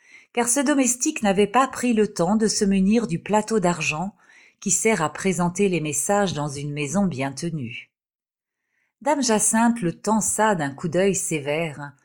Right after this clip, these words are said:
lui prit la carte des mains et lut à haute voix le nom de Henri Nointel.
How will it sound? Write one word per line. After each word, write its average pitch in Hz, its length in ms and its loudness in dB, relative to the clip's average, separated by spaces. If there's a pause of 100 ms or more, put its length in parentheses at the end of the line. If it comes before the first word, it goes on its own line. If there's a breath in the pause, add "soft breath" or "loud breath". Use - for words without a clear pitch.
(340 soft breath)
lui 196 220 0
prit 254 280 -4
la 196 120 2
carte 233 420 0
des 170 180 2
mains 160 380 -2 (540)
et 247 120 -2
lut 277 220 2
à 180 120 6
haute 233 200 4
voix 185 320 2
le 190 160 4
nom 180 260 2
de 170 260 -2
Henri 175 360 0
Nointel. 135 800 -4